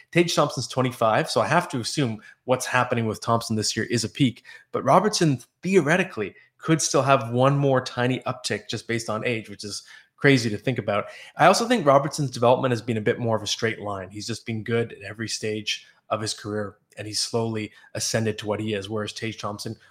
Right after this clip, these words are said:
obviously hit the skids as a prospect when he first broke into the league and then exploded. So I just think Robertson feels a little bit safer. I do love both. I think if you're doing a redraft right now, they're both first-round picks in most fantasy leagues, right?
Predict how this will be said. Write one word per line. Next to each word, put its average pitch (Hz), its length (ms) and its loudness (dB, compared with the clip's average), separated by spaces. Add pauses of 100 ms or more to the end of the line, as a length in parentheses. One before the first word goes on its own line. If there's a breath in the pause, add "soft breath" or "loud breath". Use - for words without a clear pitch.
(120 soft breath)
obviously - 340 -4
hit 123 180 -6
the - 80 -8
skids - 380 2
as 113 140 -8
a 107 60 -8
prospect 117 460 0
when 101 80 -12
he 101 60 -12
first 110 300 -6
broke 107 180 -6
into 107 100 -6
the 104 60 -6
league 107 240 -4
and 98 100 -8
then 92 80 -12
exploded. - 560 -6
So 123 240 0 (360 loud breath)
I 135 80 4
just 135 240 2
think 147 160 4
Robertson 123 400 4
feels 117 240 -2
a 110 40 -2
little 117 200 2
bit - 120 -6
safer. 110 520 -2
I 117 60 -2
do 135 220 4
love 120 380 4
both. 131 340 2 (440 soft breath)
I 139 100 4
think 190 180 4
if 170 80 -2
you're 170 120 4
doing 147 240 6
a 123 60 6
redraft 117 680 4
right 113 300 4
now, 139 340 2 (260 loud breath)
they're 135 120 2
both 139 420 2
first-round 135 500 2
picks - 520 -4
in 117 160 -2
most 117 260 0
fantasy 131 360 0
leagues, 82 300 -16
right? 127 240 0